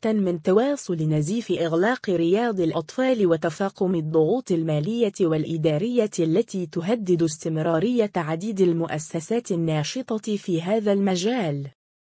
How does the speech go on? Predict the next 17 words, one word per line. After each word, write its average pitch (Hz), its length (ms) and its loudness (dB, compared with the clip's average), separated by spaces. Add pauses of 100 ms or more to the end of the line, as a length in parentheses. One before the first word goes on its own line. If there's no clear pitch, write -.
(340)
إغلاق 226 560 2
خمسمائة 165 800 -2
روض 220 440 0
وتحذير 175 800 2
من 175 280 2
موجة 220 420 0
جديدة. 214 840 0 (680)
قالت 269 460 0
كمون 208 420 0
التليالي 180 960 0
إن 175 220 0
قطاع 185 580 -2
رياض 196 420 0
الأطفال 185 800 0
يعاني 180 540 2
كثيرا، 240 760 -2 (220)
مشيرة 240 520 0